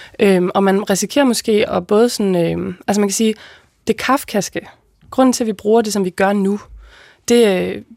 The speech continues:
det er der i hvert fald mange, der mener, er fordi, at man efter anden verdenskrig så de her, især sådan, øh, i Østblokken, de her styrer, som ligesom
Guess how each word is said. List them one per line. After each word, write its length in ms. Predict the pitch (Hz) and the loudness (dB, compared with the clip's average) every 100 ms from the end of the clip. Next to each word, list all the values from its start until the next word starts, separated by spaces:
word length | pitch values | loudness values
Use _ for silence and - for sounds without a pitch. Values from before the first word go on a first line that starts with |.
| _ | _
det 60 | 240 | 0
er 40 | |
der 100 | 233 | 2
i 40 | 202 | 2
hvert 140 | 190 | 2
fald 100 | 196 | 0
mange, 200 | 190 226 | 0 0
der 60 | 254 | 0
mener, 300 | 208 196 185 | 0 -2 -2
er 60 | 185 | -4
fordi, 420 | - - 254 240 | -8 -4 -2 -2
at 100 | 196 | -4
man 180 | 185 180 | -2 -4
efter 300 | 196 - 185 - | -4 -4 -6 -2
anden 200 | 190 202 | -2 0
verdenskrig 640 | 202 269 262 - 202 202 - - - _ | -2 -2 -6 -4 -4 -4 -8 -20 -20 _
så 320 | - - 247 | -6 2 2
de 120 | 208 180 | 0 -4
her, 220 | 180 - | -4 -6
især 300 | 196 - 190 | -8 -2 -2
sådan, 240 | 180 185 170 | -2 -4 -2
øh, 300 | 160 156 175 _ - | -4 -6 -10 _ -12
i 140 | 185 214 | -6 -2
Østblokken, 500 | 240 - 180 180 180 | -2 -2 -2 -2 -2
de 120 | 190 | -2
her 100 | 196 | -4
styrer, 460 | - 214 214 247 | -6 -4 0 0
som 160 | 262 190 | 0 -2
ligesom 320 | 185 190 180 | -2 -2 -2